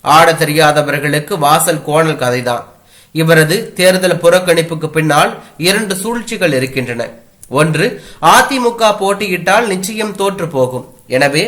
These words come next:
அந்த தோல்வி முகத்தை மறைக்கலாம் என்பதும், இன்னொன்று, தனது எஜமானன் ரகசிய உறவாளன் பா ஜ கவின் வேட்பாளருக்கு மறைமுகமாக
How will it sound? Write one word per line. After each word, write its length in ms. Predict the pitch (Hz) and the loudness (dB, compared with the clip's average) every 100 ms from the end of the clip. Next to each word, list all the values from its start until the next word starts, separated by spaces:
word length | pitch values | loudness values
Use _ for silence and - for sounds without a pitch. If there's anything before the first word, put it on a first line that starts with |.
| - | -2
அந்த 260 | 143 151 147 | -4 -4 -4
தோல்வி 340 | 180 196 185 | -2 0 0
முகத்தை 380 | 165 160 165 160 | 0 0 -2 -2
மறைக்கலாம் 640 | 135 135 165 160 139 147 - - | 2 2 2 0 0 0 -2 -8
என்பதும், 500 | 135 151 151 143 214 - - - - | -4 0 0 -2 -6 -8 -20 -20 -6
இன்னொன்று, 540 | 202 254 254 214 190 269 - - - | -2 4 4 4 -2 -4 -6 -20 -2
தனது 320 | 196 208 208 196 | 2 4 4 2
எஜமானன் 600 | 185 254 262 240 233 220 | 4 4 4 4 2 2
ரகசிய 460 | 175 180 233 240 233 | 0 2 0 -2 -2
உறவாளன் 600 | 190 202 196 185 190 233 | 0 0 4 4 4 0
பா 160 | 175 175 | 2 2
ஜ 200 | 214 233 | 4 0
கவின் 380 | 226 208 196 196 | 2 0 0 -2
வேட்பாளருக்கு 720 | 160 180 185 190 180 170 170 233 | -2 -2 0 2 2 0 -2 0
மறைமுகமாக 720 | 160 170 185 185 170 175 | 2 2 2 -2 2 2